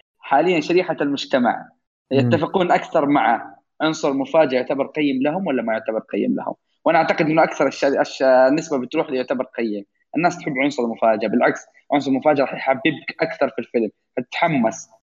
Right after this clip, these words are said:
Speaker 2: آه، حسابات، آه، سعود على حميد تلقوها في الديسكريبشن يا جماعة،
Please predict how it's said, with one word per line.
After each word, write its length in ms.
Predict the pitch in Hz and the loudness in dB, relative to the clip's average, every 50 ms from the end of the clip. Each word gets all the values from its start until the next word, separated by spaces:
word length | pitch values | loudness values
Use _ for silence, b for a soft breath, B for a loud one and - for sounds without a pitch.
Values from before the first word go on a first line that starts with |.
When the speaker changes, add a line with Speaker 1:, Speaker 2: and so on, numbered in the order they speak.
| _ _ _ _ _ _ _ _ - | _ _ _ _ _ _ _ _ -4
Speaker 2:
آه، 440 | 143 147 143 143 143 143 143 143 143 | 0 0 2 2 2 2 0 0 -2
حسابات، 560 | 131 - 120 117 - 160 156 165 175 165 - | -6 -8 -12 -6 -2 0 2 2 0 0 0
آه، 1000 | 160 151 147 147 147 143 143 143 139 135 131 135 131 123 120 120 - - - - - _ | -2 0 0 0 0 0 0 0 -2 -2 -4 -4 -6 -8 -10 -12 -14 -14 -16 -20 -20 _
سعود 380 | _ - 143 143 160 160 143 139 | _ -4 0 2 2 2 2 0
على 400 | 131 131 135 135 139 135 135 131 | 0 0 2 2 2 0 0 -4
حميد 400 | - 139 135 143 151 143 127 117 | -6 -6 -4 -4 -4 -6 -8 -10
تلقوها 380 | - 135 131 120 131 135 127 | -8 -6 -4 -2 -2 -2 -2
في 60 | 113 107 | -4 -8
الديسكريبشن 600 | 107 120 113 - - 131 127 113 _ - 120 120 | -12 -14 -16 -14 -12 -12 -12 -12 _ -14 -14 -14
يا 100 | 120 113 | -14 -12
جماعة، 380 | 120 117 123 131 143 185 220 | -12 -12 -10 -10 -10 -12 -14